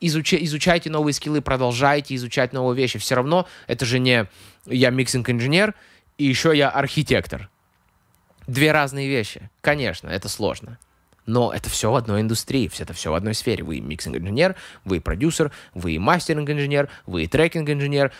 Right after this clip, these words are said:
вы там и, и песни писать умеете. Сколько возможностей у вас. Просто я прихожу на сессию, и меня на сессию зовут как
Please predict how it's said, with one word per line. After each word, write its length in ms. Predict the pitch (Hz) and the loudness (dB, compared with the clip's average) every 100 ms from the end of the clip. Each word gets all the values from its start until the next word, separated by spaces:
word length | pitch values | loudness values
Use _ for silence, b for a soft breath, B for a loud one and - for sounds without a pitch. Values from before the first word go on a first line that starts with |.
| B | B
вы 300 | 95 92 92 | -4 0 0
там 240 | 87 85 | 0 -2
и, 60 | 60 | -2
и 380 | 76 82 - 135 | -2 -4 0 -2
песни 400 | - 226 196 160 | 4 2 2 -2
писать 380 | - 113 85 85 | -6 -4 -4 -6
умеете. 540 | 71 58 58 - 127 _ _ _ _ _ _ | -10 -10 -12 -14 -18 _ _ _ _ _ _
Сколько 800 | - - - 165 185 175 170 156 B B | -10 -8 0 4 4 4 -2 -2 B B
возможностей 880 | 131 131 123 135 135 117 107 - 92 | -2 -2 0 2 2 0 -4 -4 -4
у 80 | |
вас. 240 | 80 65 - B B | -2 -4 -6 B B
Просто 400 | 135 139 - 98 | 2 2 2 -2
я 260 | - 123 147 | 0 2 2
прихожу 340 | 151 143 123 | 0 -4 -4
на 120 | 123 | -4
сессию, 540 | 110 101 85 - - - _ _ _ _ - | -2 -4 -4 -8 -10 -12 _ _ _ _ -6
и 400 | 117 110 110 107 | 0 2 4 2
меня 260 | 107 117 | 2 0
на 120 | 110 98 | 0 0
сессию 380 | 110 98 98 | 0 -2 -2
зовут 400 | 90 117 220 233 - | 0 2 2 0 2
как 320 | 175 185 - | 2 2 -6